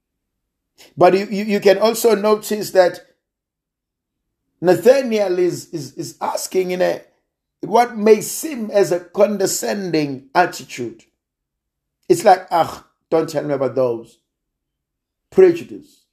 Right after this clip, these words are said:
There are people that we have written off, that we've made up our minds that we want nothing to do with them. And yet, when he sees Jesus for the first time, Jesus says to him,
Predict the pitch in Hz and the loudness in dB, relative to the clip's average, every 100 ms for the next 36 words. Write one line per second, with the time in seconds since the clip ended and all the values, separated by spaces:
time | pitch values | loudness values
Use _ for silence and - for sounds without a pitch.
0 | _ _ _ _ _ _ _ _ 151 160 | _ _ _ _ _ _ _ _ 2 2
1 | 156 - 190 - 185 175 170 160 165 139 | 2 -2 -8 -2 0 0 -2 -2 -2 -4
2 | 139 165 170 160 147 190 151 - - _ | -4 -2 -2 -4 -2 -2 -4 -8 -20 _
3 | _ _ _ _ _ _ _ _ _ _ | _ _ _ _ _ _ _ _ _ _
4 | _ _ _ _ _ - 160 165 160 139 | _ _ _ _ _ 2 2 4 2 0
5 | 135 190 185 175 151 147 165 170 160 127 | 0 0 2 4 4 4 0 -4 -6 -4
6 | 160 147 - _ _ _ - 147 147 143 | -2 -4 -8 _ _ _ -2 2 2 2
7 | 151 147 180 156 151 139 127 113 - _ | 0 -2 -8 -10 -6 -4 -4 -6 -16 _
8 | _ _ _ _ _ _ _ _ _ _ | _ _ _ _ _ _ _ _ _ _
9 | _ _ _ _ _ _ _ _ _ - | _ _ _ _ _ _ _ _ _ -4
10 | 160 160 190 202 170 180 175 - 220 202 | 2 6 6 2 -2 -2 -2 -8 -8 -10
11 | - 175 147 151 147 151 151 175 156 156 | -10 -10 -10 -10 -8 -8 -4 -4 -2 0
12 | 147 135 - _ _ - 175 170 160 170 | -2 -2 -10 _ _ -2 0 0 0 0
13 | 165 - 156 156 135 - | 0 -2 -2 0 -2 -8